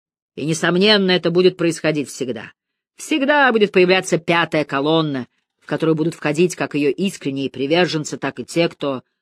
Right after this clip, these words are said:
стремится лишь к финансовой выгоде и последующей власти. Так что наше издание окажется полезным чтением.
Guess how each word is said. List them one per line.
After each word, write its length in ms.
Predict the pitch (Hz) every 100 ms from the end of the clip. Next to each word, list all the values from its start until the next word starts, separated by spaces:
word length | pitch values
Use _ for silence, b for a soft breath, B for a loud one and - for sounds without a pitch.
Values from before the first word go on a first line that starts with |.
| _ -
стремится 500 | - 185 220 - 180
лишь 220 | 180 -
к 120 | -
финансовой 720 | - 190 185 156 - 131 127
выгоде 440 | 139 196 185 160 160
и 460 | 131 127 120 120 _ _ _ 127
последующей 600 | - 135 156 143 - 131
власти. 520 | 143 147 - - - _ _ _ _ _ _ _ _ _ _ -
Так 160 | 120
что 160 | - 147
наше 340 | 151 170 165
издание 420 | 147 135 175 175 151
окажется 380 | 156 160 156
полезным 480 | 143 143 156 143 151
чтением. 600 | 135 - 190 170 90 87